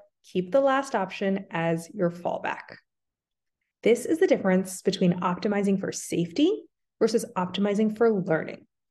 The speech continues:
Because option three is the safest choice, no questions asked. But chances are, if you're listening to me right now, you already have plenty of safety. Even if you do the riskiest thing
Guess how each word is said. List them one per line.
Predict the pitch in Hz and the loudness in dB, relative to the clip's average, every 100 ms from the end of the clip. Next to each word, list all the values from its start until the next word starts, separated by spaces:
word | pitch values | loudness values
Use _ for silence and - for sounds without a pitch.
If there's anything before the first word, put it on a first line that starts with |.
| _ _ _ _ _ _ | _ _ _ _ _ _
Because | - 285 | 0 2
option | 320 415 - 392 | 2 0 2 2
three | 269 269 | 2 2
is | 262 220 220 | 2 0 2
the | 214 | 0
safest | - 165 165 - - | 2 2 2 -4 -6
choice, | - - - - - _ - | -10 -12 -14 -16 -18 _ 0
no | 170 175 180 | 4 8 6
questions | 180 175 - 175 | 4 -4 -10 -12
asked. | - - - - _ _ _ _ _ | -12 -14 -18 -20 _ _ _ _ _
But | - | -4
chances | - 339 349 | 0 2 4
are, | 202 - - - _ | 2 0 -6 -20 _
if | - | 0
you're | 185 | 4
listening | 180 190 262 262 | 4 4 2 2
to | 269 | 2
me | 277 | 4
right | 277 269 | 4 2
now, | 220 170 - _ _ _ _ | -2 -6 -12 _ _ _ _
you | 233 214 - | -8 -6 -8
already | 214 269 277 | -10 -4 0
have | 285 285 | 2 0
plenty | - - 220 220 220 226 | -6 -2 2 2 0 -2
of | 208 | -2
safety. | 190 - 202 214 214 - - _ _ _ _ _ _ _ _ _ | -6 -2 2 2 0 -6 -6 _ _ _ _ _ _ _ _ _
Even | 294 330 359 | 6 8 6
if | 359 | 6
you | 311 | 4
do | 233 247 | 6 4
the | 226 214 - | 4 4 2
riskiest | 247 277 - 294 285 - | 2 2 2 4 4 2
thing | 208 - - | -2 -2 -8